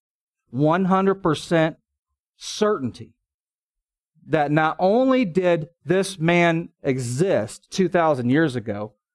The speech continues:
but that he is still alive and that he is, in fact, the very Son of God. That's the certainty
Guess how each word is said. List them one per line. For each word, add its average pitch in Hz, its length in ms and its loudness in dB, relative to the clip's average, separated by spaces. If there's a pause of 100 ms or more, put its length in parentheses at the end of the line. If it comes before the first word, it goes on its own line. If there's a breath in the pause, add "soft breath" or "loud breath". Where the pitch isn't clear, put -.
(200)
but 156 220 -2
that 156 300 2
he 170 200 4
is 139 220 2
still 233 520 -2
alive 123 560 2 (460)
and 156 200 2
that 160 180 2
he 196 360 2
is, 196 220 2
in 151 100 2
fact, 180 600 -2 (280)
the 147 460 2
very 147 400 2
Son 147 400 0
of 113 180 -2
God. 104 400 0 (1800)
That's 202 400 0
the 190 100 0
certainty 156 840 -2